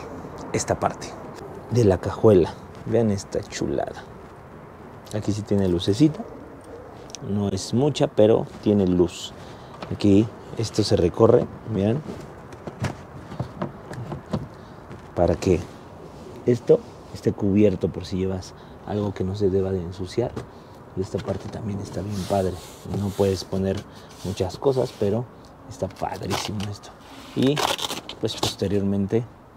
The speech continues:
lo puedes quitar, si es que gustas.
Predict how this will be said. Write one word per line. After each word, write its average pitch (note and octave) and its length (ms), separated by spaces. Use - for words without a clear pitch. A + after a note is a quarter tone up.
lo F2+ 120
puedes F2+ 360
quitar, D3 260
si F#2 220
es F2+ 180
que F#2 100
gustas. - 580